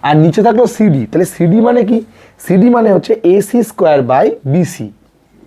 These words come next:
এসি স্কয়ার by বিসি। তাহলে ভালো করে বোঝার চেষ্টা করো, এখান থেকে লেখা যায় যে ত্রিভুজ এবিসি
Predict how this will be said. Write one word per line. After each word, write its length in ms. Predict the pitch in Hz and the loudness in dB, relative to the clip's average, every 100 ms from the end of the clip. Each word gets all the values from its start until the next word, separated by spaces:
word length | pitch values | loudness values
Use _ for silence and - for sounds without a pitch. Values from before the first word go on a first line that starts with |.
| - - _ _ | -20 -20 _ _
এসি 340 | 151 160 214 196 | -2 0 0 -2
স্কয়ার 440 | - 143 127 117 | -2 -2 0 0
by 360 | 107 117 139 294 415 _ - | 0 0 2 0 -4 _ -16
বিসি। 420 | 143 117 101 - - _ _ _ _ _ _ - - - - - | -8 -8 -8 -14 -20 _ _ _ _ _ _ -20 -20 -20 -10 -2
তাহলে 200 | 220 202 | 0 2
ভালো 200 | 190 208 | 2 2
করে 120 | 220 | 0
বোঝার 220 | 185 185 | 0 0
চেষ্টা 300 | - 160 135 | -2 -6 -4
করো, 300 | 120 156 226 - _ _ | -4 -4 -6 -12 _ _
এখান 300 | 151 170 170 | -4 -2 -2
থেকে 180 | 160 160 | -2 0
লেখা 200 | 139 131 | 0 0
যায় 140 | 123 | 0
যে 100 | 127 | -2
ত্রিভুজ 480 | 123 160 139 139 143 - _ _ _ _ - | -2 0 2 0 -2 -8 _ _ _ _ -2
এবিসি 920 | 156 180 160 185 180 - 147 143 | 0 0 0 0 -2 -2 -2 -2